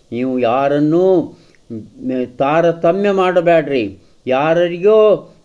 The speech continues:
ನೀವು ವ್ಯತ್ಯಾಸವನ್ನು ತೋರಿಸ್ತು, ಎಲ್ಲರನ್ನೂ ಪ್ರೀತಿಯಿಂದ, ಒಂದೇ ಭಾವದಿಂದ, ಒಂದೇ ಸಮಭಾವದಿಂದ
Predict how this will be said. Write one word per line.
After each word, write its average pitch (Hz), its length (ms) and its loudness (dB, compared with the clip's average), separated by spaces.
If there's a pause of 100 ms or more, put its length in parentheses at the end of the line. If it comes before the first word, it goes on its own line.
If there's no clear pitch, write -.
ನೀವು 165 280 2
ವ್ಯತ್ಯಾಸವನ್ನು 185 1000 0
ತೋರಿಸ್ತು, 156 520 -2
ಎಲ್ಲರನ್ನೂ 202 840 0
ಪ್ರೀತಿಯಿಂದ, 160 760 0 (480)
ಒಂದೇ 180 560 2
ಭಾವದಿಂದ, 156 640 0 (500)
ಒಂದೇ 165 520 0
ಸಮಭಾವದಿಂದ 143 1000 -2